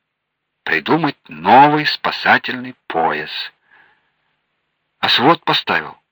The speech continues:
сказал Сапожников. «Что поставил?» «А свод поставил задачу». «Помолчи». «В котором не было бы недостатков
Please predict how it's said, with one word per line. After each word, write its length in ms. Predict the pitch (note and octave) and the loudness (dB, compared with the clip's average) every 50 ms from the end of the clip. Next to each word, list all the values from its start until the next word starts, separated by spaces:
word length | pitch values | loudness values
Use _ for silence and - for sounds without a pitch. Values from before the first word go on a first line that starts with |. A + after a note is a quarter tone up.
| _ _ _ _ _ _ _ _ | _ _ _ _ _ _ _ _
сказал 320 | - - - - D#2+ D#2+ D2+ | -6 -6 -4 -6 -6 -8 -8
Сапожников. 640 | - - - - D2+ D2 - - - - - - _ _ _ _ _ _ _ _ _ _ _ _ _ _ | -8 -10 -8 -8 -10 -10 -10 -12 -16 -18 -18 -20 _ _ _ _ _ _ _ _ _ _ _ _ _ _
«Что 300 | - - - - D#3 D#3+ | -4 -2 0 2 0 0
поставил?» 420 | D#3 D#3+ D#3 - D#3+ D3+ D3 C#3+ C#3 _ _ _ _ _ _ _ - - - - - - - | 0 -2 -2 -2 -4 -4 -4 -8 -14 _ _ _ _ _ _ _ -20 -18 -14 -10 -8 -4 2
«А 120 | - A#2 C#3 | 2 2 4
свод 460 | - - C#3+ D3 D#3+ G3 G#3+ G#3 - _ _ | 4 2 4 6 8 8 6 6 2 _ _
поставил 500 | - E3 - - - E3 D3+ A#2+ G2 F#2 | 0 0 0 2 2 2 2 2 0 0
задачу». 480 | F2+ A#2 C3 C3+ A2 - - - - - _ _ _ _ _ _ _ _ _ _ _ | 0 0 0 0 0 -2 -2 -4 -6 -12 _ _ _ _ _ _ _ _ _ _ _
«Помолчи». 500 | - C#3+ D3+ C#3 B2 - - - - - _ _ - - - - - - - - - - - - - - - - - - - - - - - _ _ | 4 6 6 6 4 0 -4 -6 -8 -14 _ _ -20 -20 -20 -20 -18 -18 -20 -20 -20 -20 -20 -20 -20 -20 -20 -20 -18 -18 -18 -18 -18 -20 -20 _ _
«В 140 | - - - | -10 -4 -2
котором 600 | - - - D#3 G3+ G#3 A3+ G#3+ F#3+ D#3+ D#3 E3 | -2 2 4 6 6 6 6 4 4 2 4 6
не 220 | E3+ F3+ G3 A3 | 8 8 8 8
было 220 | G#3 G#3 A3 A3 G#3 | 8 6 6 6 6
бы 140 | F#3+ G3 | 6 4
недостатков 920 | F#3+ F3+ F3+ E3+ D#3+ D3+ - - - D#3+ F3 F#3+ - - - F#3+ E3+ - - | 4 4 4 2 2 2 -2 0 4 4 4 4 4 2 0 0 0 -2 -4